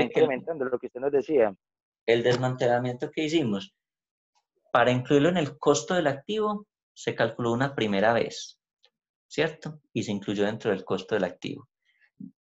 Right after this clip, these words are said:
Speaker 1: De ahí en adelante, todas las provisiones de desmantelamiento se llevan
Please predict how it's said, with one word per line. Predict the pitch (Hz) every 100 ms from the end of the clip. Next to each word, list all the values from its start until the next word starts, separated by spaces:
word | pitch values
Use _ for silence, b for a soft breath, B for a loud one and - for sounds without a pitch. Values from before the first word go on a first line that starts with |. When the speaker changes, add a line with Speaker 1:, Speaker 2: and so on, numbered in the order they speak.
| _ _
Speaker 1:
De | 120 123
ahí | 123
en | 131
adelante, | 160 170 165 143 139 151 156 _ _ _ -
todas | 143 147
las | 139 131
provisiones | 113 107 107 117
de | 139
desmantelamiento | 131 131 131 139 147 135 127 127 131 - _ _
se | - 107 101
llevan | 123 113 117 120 127